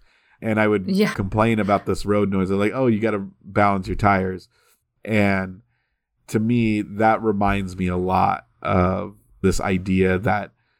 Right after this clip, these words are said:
Speaker 1: these needs are n-, not in a hierarchy, but in a wheel, and they're moving and they're constantly switching places.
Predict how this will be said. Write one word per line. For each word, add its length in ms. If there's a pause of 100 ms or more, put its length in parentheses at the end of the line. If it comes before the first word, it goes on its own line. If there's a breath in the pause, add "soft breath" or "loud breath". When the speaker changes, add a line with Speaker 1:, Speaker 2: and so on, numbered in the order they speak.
(140)
Speaker 1:
these 720
needs 600
are 140
n-, 300
not 300
in 20
a 60
hierarchy, 520
but 140
in 100
a 60
wheel, 460
and 120
they're 120
moving 480
and 100
they're 100
constantly 920 (320 soft breath)
switching 580
places. 760